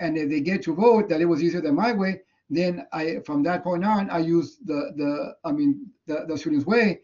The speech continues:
and, uh, and I always give credit to the student. So this, I got it from a student. This particular student, she, she mentioned, "Hey, Mister Isasi, you know what I do?" I said, "What?"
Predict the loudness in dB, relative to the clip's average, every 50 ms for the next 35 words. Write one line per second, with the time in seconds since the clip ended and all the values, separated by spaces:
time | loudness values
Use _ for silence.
0 | _ _ _ _ _ _ _ _ _ -2 0 0 2 0 -2 -2 -2 -2 0 0
1 | 0 0 0 -2 -2 -2 0 -2 -2 0 0 -2 -2 -2 0 -2 0 0 0 -2
2 | -2 -2 4 6 6 6 6 4 0 0 -2 -2 -2 -2 -4 -4 -4 -2 -2 -2
3 | 0 -2 -4 -6 _ _ _ _ _ _ _ _ _ _ _ _ _ _ _ _
4 | _ _ -6 -4 -2 -2 -2 0 0 0 0 0 0 2 2 2 2 0 -2 -4
5 | -8 -8 -4 -2 -2 0 0 -2 -2 -4 -4 -4 -2 0 2 2 2 2 0 -2
6 | 0 0 0 0 0 0 0 0 0 0 2 2 2 2 0 0 0 -2 -4 -10
7 | _ _ _ -10 -8 -6 -4 -4 -2 -2 -4 -4 -8